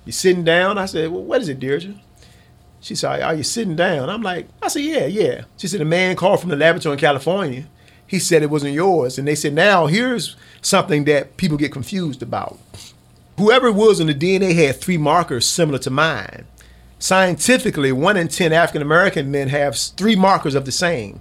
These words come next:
But then when you get to the rest of the markers, it shows, oh, this is a totally different person.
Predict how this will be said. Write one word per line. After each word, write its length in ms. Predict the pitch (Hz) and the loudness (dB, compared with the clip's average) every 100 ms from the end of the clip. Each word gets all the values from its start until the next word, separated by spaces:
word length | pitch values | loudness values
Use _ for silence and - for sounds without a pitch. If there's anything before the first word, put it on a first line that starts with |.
| - - - | -20 -20 -4
But 160 | 147 | 0
then 140 | 151 185 | 2 2
when 80 | 170 | 0
you 100 | 160 | 0
get 200 | 160 175 | -4 -4
to 100 | 151 | -4
the 80 | |
rest 260 | 135 226 220 | 0 2 2
of 60 | 156 | -2
the 60 | |
markers, 760 | 143 202 247 214 131 127 - - - - - - | 2 2 2 0 -2 -2 -6 -8 -18 -20 -20 -4
it 140 | 160 | 0
shows, 540 | - 233 240 190 175 - | 4 6 6 6 4 2
oh, 240 | 214 123 | 0 0
this 160 | - - | -8 -10
is 80 | |
a 20 | - | -2
totally 200 | 165 156 | -2 -2
different 220 | 165 151 | -6 -4
person. 440 | 202 202 - - | -4 -4 -10 -14